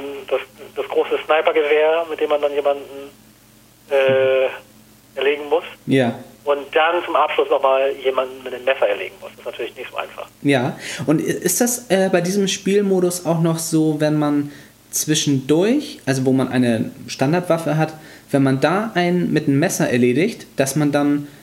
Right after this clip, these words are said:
Speaker 2: zwei Level aufspringt und der Gegner wird degradiert um eine Waffe? Ist das da auch noch so?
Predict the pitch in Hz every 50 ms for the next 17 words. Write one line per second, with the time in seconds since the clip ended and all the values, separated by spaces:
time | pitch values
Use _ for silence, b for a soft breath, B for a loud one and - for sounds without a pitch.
0 | B B - - - - - 143 156 160 156 - - - - - - - 101 117
1 | 147 143 147 147 151 147 - - 135 175 175 - - - - 175 165 190 196 190
2 | 190 143 147 143 143 143 139 139 147 156 151 170 170 170 170 170 165 160 - -
3 | - - - - 143 139 143 139 - - 135 127 - 156 160 156 139 135 123 120
4 | 127 135 170 226 - - - - - - - - 131 123 123 135 131 127 120 120
5 | 127 - 170 214 226 214 151 - 156 151 - - 123 127 - 185 190 - - 214
6 | 247 277